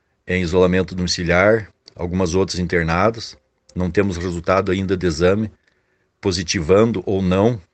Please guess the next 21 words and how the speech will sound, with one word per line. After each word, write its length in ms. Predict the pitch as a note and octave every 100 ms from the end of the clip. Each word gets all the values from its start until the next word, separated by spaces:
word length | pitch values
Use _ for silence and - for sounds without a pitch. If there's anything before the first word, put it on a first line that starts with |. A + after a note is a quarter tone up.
| _ _ _ E2
o 100 | D#2+
coronavírus 580 | F#2+ F2 F2 E2 F2+
no 80 | F#2
município 340 | E2+ - E2 E2
de 20 |
Pinhão. 380 | F#2+ D#2+ D2+ D2+ _ _ - _ -
No 120 | F#2+
entanto, 680 | G2+ - A2+ C3 A2+ E2+ B1 _ _ _ _ _ _ _
nós 400 | F2 F#2+ G2+ G2
não, 220 | G2+ B2+ A2 -
não 140 | A#2+
podemos 420 | A2 G#2+ A2+ C3
esperar 720 | B2 - C3 G#2 G#2 A#2 A2 _ _ _ _ -
que 100 | A2
o 60 |
pior 340 | F#2 A2 G2 G#2+
aconteça, 720 | - A2+ - F#2 F2+ - - - _ _ _ _ _ _ _ -
que 140 | -
chegue 340 | F#2 - A#2 C3
ao 100 | G#2+
ponto 640 | - A2+ B2 A2 F#2+